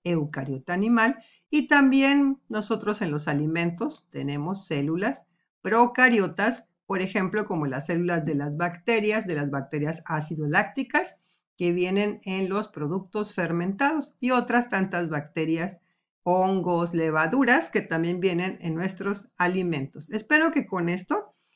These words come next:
haya quedado, eh, más claro tu repaso de tus conocimientos previos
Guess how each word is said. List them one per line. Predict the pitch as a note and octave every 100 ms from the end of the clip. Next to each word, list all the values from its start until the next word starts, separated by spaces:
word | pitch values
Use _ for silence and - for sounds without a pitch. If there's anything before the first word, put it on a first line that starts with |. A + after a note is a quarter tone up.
| _ -
haya | E3 E3+ F3+
quedado, | F3 D#3+ D3+ D#3+ - _ -
eh, | D#3+ D3+ D3+ - _ -
más | E3+ F3+ F3+
claro | - F#3+ F#3 F3 F3 G#3+ - _ _ _
tu | G3+ A#3 B3
repaso | F3 D3+ - A#3+ C#4 C4+ - B3 B3
de | F3
tus | E3 G#3+ A3
conocimientos | F3 E3 E3+ D#3 D#3 D#3 D#3 D3+
previos | F3+ F3+ F#3+ G#3 -